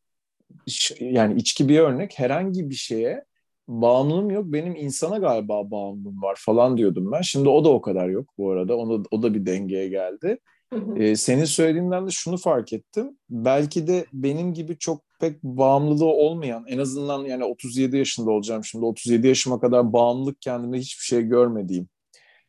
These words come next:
Speaker 1: e, biri olarak acaba ben bu kadar insana angaje olduğum için mi çok bir bağımlılığım yok sorusunu yarattı bana. Enteresan bir şey söylediğin.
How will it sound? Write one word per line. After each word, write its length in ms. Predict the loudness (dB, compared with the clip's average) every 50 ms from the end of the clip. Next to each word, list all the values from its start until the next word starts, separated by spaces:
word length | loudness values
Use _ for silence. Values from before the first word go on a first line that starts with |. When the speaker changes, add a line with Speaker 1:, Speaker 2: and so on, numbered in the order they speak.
| _ _ _ _ _ _ -6
Speaker 1:
e, 280 | -4 -2 -2 -2 0 2
biri 200 | 4 4 6 6
olarak 460 | 6 6 6 4 2 2 -2 -4 _ _
acaba 400 | 0 0 2 2 2 0 0 0
ben 300 | 0 0 -2 -2 -4 -6
bu 80 | -6 -6
kadar 260 | -4 -4 -2 -2 -2 -2
insana 580 | -4 -4 -6 -6 -6 -6 -6 -4 -4 -4 -4 -4
angaje 480 | -4 -4 -4 -2 -2 -2 -2 0 -2
olduğum 520 | -2 0 0 -2 -4 -4 -4 -4 -4 -4 -6
için 300 | -8 -8 -10 -10 -8 -8
mi 140 | -8 -8 -6
çok 280 | -2 -4 -4 -2 -2
bir 160 | -2 0 2 2
bağımlılığım 540 | 2 2 2 0 0 -2 -2 -2 -2 -2
yok 180 | -2 -2 -4 -4
sorusunu 640 | -4 -2 -2 -2 -2 -4 -6 -6 -6 -6 -4 -6 -4 -2
yarattı 480 | -2 0 -2 -2 -4 _ -10 -10 -8
bana. 180 | -8 -8 -6 -6
Enteresan 600 | -6 -4 0 0 2 2 2 0 0 0 -2 -2
bir 40 | -4
şey 140 | -6 -8
söylediğin. 500 | -8 -6 -4 -4 -4 -4 -4 -4 -6 -6